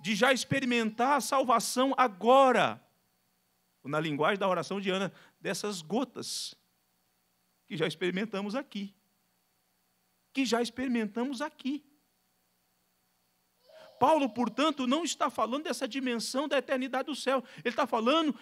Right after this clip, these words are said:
dessas coisas que, essa, que está fora da capacidade humana, mas que é possível experimentar e receber pela ação do Espírito de Deus.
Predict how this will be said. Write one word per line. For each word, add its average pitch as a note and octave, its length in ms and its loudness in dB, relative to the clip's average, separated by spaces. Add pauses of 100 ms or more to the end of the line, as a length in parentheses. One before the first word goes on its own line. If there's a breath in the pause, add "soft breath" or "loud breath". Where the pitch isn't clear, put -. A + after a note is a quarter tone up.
(160 loud breath)
dessas A#3 320 0
coisas C#4+ 380 -2
que, C#4+ 300 -2
essa, C4 520 0
que B3 120 0
está B3 240 2
fora D4 400 4
da C4 200 6 (220)
capacidade C4+ 960 2
humana, C#4 580 0 (240 loud breath)
mas C4 200 4
que C4 80 0
é C4 60 4
possível D4 680 2
experimentar A3 600 2
e - 40 4
receber G#3 640 4 (240 loud breath)
pela F#3+ 220 6
ação A3 420 2
do G#3 140 -2
Espírito C4+ 800 -2
de G3+ 160 -6
Deus. D#3+ 1040 0